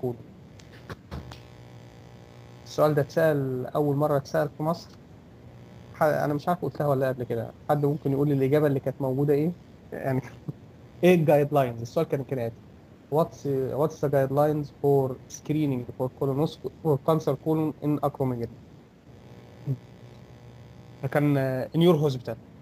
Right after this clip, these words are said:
كان السؤال كده in your hospital. فكانت الإجابة بتاعت الدكتور اللي اتسأل السؤال ده، قال له: "إحنا ما عندناش أي جايد لاينز موجودة للسكريننج أوف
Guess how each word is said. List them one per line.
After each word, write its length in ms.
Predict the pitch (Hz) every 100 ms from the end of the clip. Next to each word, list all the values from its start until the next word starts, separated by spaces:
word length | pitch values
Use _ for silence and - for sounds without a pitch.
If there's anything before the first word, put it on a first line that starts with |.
| -
كان 100 | 127
السؤال 280 | 127 - 131
كده 200 | 131 120
in 40 | 135 147
your 120 | 147
hospital. 360 | 127 117 120 - - - - - - - - - - -
فكانت 240 | - 143 151
الإجابة 680 | 139 147 156 160 156 139
بتاعت 300 | 127 - 123 131
الدكتور 520 | 135 - - 147 131
اللي 160 | 131 120
اتسأل 300 | 127 - 147
السؤال 340 | 143 - 151
ده، 80 | 160
قال 120 | 165
له: 60 | 160
"إحنا 120 | 147
ما 60 | 139
عندناش 300 | 135 147 147
أي 140 | 139
جايد 240 | 135 131 131
لاينز 340 | 135 135 131
موجودة 400 | 131 127 127 135
للسكريننج 680 | 127 123 - - 131 131
أوف 100 | 123